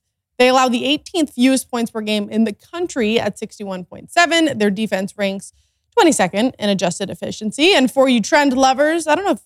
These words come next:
I don't think you're a trend lover, right? We don't talk about trends too much. I never base my plays off of trends, but when I see a fun one, I mention it. Ohio State's last thirteen games, they're six and oh when they hit better than forty-eight percent, oh and seven when they don't.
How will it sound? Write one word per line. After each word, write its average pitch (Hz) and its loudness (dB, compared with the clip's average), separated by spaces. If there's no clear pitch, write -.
I 339 2
don't 466 2
think 208 -2
you're 190 -10
a 180 -10
trend 185 -6
lover, 190 -4
right? 233 0
We 330 -6
don't 359 -2
talk 180 -6
about 180 -12
trends 208 -10
too 185 -12
much. 208 -14
I 359 4
never 349 2
base 254 0
my 254 0
plays 247 2
off 220 2
of 214 -8
trends, 220 0
but 190 0
when 185 -4
I 185 0
see 196 -6
a 185 -2
fun 185 -6
one, 220 -2
I 214 0
mention 180 -8
it. 254 -2
Ohio 330 4
State's 339 -2
last 302 2
thirteen 320 0
games, 269 2
they're 240 4
six - -2
and 415 2
oh 359 4
when 254 2
they 240 -2
hit 233 -2
better 403 4
than 392 2
forty-eight 294 2
percent, 208 0
oh 302 4
and 311 4
seven 233 0
when 190 -14
they 185 -4
don't. 196 -2